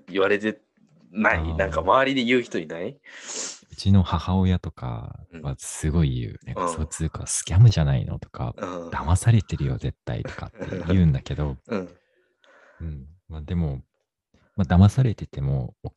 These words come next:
Speaker 2: ケーな額しか入れてないし、
Speaker 1: うん。
Speaker 2: 逆にそうやってリスク取らないと得られないものも絶対あるなって思って、
Speaker 1: うんうんうん。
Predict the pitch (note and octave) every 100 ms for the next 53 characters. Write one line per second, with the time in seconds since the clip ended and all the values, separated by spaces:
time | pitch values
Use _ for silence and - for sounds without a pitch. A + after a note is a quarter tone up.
0 | - E2 D2 B1+ C#2+ C#2 C2+ - - A#1+
1 | - - E2 - - - - - - B2
2 | _ - F#2 E2 _ - E2 D#2+ G#2 G#2
3 | F#2 - F#2+ - F#2+ G2 - - - D2
4 | C#2+ C#2 C2+ - B1 - - _ _ _
5 | D2+ D2+ E2 E2 C2+ C2 C2 C2 C2 D2
6 | - D#2+ D2+ D2 B1 C2 F#2+ - E2 D2+
7 | - E2+